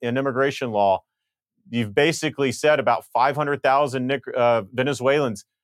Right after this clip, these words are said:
now get to reside here in the country. They get a work permit.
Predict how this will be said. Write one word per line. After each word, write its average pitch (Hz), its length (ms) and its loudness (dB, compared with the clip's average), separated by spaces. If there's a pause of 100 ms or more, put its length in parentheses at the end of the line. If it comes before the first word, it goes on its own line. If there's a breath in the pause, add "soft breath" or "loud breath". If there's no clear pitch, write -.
(140)
now 131 240 2
get 147 180 -2
to 143 120 -2
reside 123 500 2
here 143 160 -2
in 143 80 -4
the 139 80 -6
country. 117 440 -4
They 104 140 -2
get 117 120 0
a 120 60 2
work 143 320 0
permit. 135 460 0